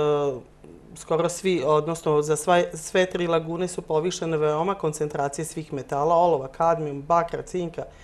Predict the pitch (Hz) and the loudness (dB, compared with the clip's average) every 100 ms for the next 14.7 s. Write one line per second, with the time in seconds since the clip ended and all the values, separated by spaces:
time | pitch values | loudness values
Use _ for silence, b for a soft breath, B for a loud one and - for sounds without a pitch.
0 | B B 196 190 165 143 175 175 143 - | B B 2 4 2 0 -2 -2 -4 -6
1 | B B B B - 165 160 196 190 190 | B B B B -2 0 2 2 4 2
2 | 135 - 196 170 - 170 165 180 175 151 | 0 0 2 2 4 4 6 4 2 -2
3 | 117 B B B - 160 180 190 175 147 | -4 B B B -8 4 6 6 4 -2
4 | 131 131 151 190 190 185 156 147 131 131 | -4 -4 2 4 4 2 0 0 -2 -8
5 | - - - - 151 139 - 185 202 196 | -16 -20 -20 -14 -8 -8 2 4 4 2
6 | 190 151 131 127 139 151 - - - - | -2 -2 -4 -8 -12 -14 -20 -20 -20 -20
7 | - - - - - - - 175 156 151 | -20 -20 -20 -20 -20 -20 -12 -6 -4 -2
8 | - 147 - - 139 139 175 208 - - | -2 -2 0 0 0 2 0 0 -4 -2
9 | 175 208 180 156 - 151 143 175 160 160 | 0 0 0 -2 -2 -2 2 4 4 4
10 | 180 180 - 147 - b b b - 151 | -2 -4 -8 -8 -10 b b b -12 -8
11 | 151 147 120 - - 202 196 180 - - | 0 2 0 -2 0 2 2 0 -10 -20
12 | - - 180 175 139 120 - b b b | -14 2 6 6 4 -2 -16 b b b
13 | b b b - - - - 147 135 123 | b b b -20 -20 -20 -10 -6 -6 -6
14 | - 175 185 190 139 120 | -4 4 6 6 2 0